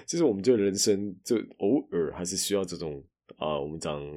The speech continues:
鸡血的部分嘛，OK，让，让自己更有动力。那后半部呢，真的，真的就是，啊，我们讲的这种干货满满的这种怎么教你规划时间的方式啊。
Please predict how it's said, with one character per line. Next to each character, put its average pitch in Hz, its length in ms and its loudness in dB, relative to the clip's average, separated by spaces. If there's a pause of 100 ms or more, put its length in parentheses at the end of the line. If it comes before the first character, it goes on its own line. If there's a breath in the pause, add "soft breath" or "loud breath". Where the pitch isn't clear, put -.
(120)
鸡 110 200 -2
血 101 200 0
的 80 80 -8
部 95 160 -6
分 90 200 -2
嘛， - 200 -14
OK， 87 280 -4
让， 95 320 -4
让 92 300 -4
自 90 140 -10
己 80 220 -8
更 98 100 0
有 80 120 -6
动 85 200 -4
力。 76 240 -10 (520 loud breath)
那 143 80 4
后 160 200 12
半 123 220 6
部 104 160 0
呢， 85 140 0
真 104 160 2
的， 92 180 2
真 107 180 2
的 98 80 0
就 85 60 -4
是， 87 260 -4 (220)
啊， 78 100 -8
我 78 120 -2
们 78 100 -8
讲 73 180 -8
的 73 60 -10
这 92 160 -6
种 76 240 -6
干 98 180 -2
货 98 220 4
满 71 180 -4
满 78 200 -6
的 - 160 -10
这 - 120 -10
种 73 220 -8 (220)
怎 82 120 -6
么 80 80 -6
教 107 220 -2
你 85 260 -6 (380)
规 110 160 2
划 76 240 -2
时 78 240 -8
间 82 160 -4
的 78 100 -6
方 80 240 -6
式 80 220 -8
啊。 - 100 -6